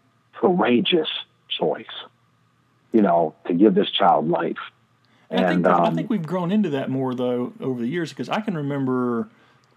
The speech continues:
Speaker 2: many, many pro-life Sundays where the mothers who were there who put their children up for adoption were not honored in any way, you know, that, uh
Speaker 1: I, yeah, I know. And I,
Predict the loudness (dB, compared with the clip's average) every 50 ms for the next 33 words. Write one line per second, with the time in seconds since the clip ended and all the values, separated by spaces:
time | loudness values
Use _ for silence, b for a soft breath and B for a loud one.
0 | _ -6 -6 -4 -2 -2 -2 -2 -4 -4 -4 -6 -6 -6 -6 -4 -4 -4 -4 -4
1 | -4 -6 -6 -8 -6 -6 -6 -4 -4 -6 -6 -6 -6 -6 -4 -4 -4 -4 -2 -2
2 | -2 -2 -2 -2 -4 -4 -4 -4 -4 -4 -4 -6 -6 -8 -12 -14 -14 -12 -8 -8
3 | -6 -6 -6 -6 -6 -6 -6 -6 -8 -8 _ -12 -12 -10 -8 -10 -10 -8 -6 -6
4 | -4 -4 -4 -4 -4 -6 -8 -8 -8 -6 -4 -4 -4 -4 -6 -6 -6 -4 -2 -2
5 | -2 -4 b b b b b b b b b b b b _ -6 -4 -2 -2 -2
6 | -2 -4 -4 -8 _ _ _ -8 -4 -4 -2 -2 -2 -2 -2 -2 -2 -2 -2 -2
7 | -2 -2 -2 -2 -2 -2 -2 -2 -4 -4 -6 -6 -8 -10 -10 -10 -10 -12 -18 -20
8 | _ _ -20 _ -12 -10 -8 -8 -10 -12 -14 _ _ _ 4 4 4 4 4 4
9 | 4 4 4 4 0 -4 -8 _ _ _ 0 0 2 4 4 4 4 4 2 0
10 | 2 2 2 0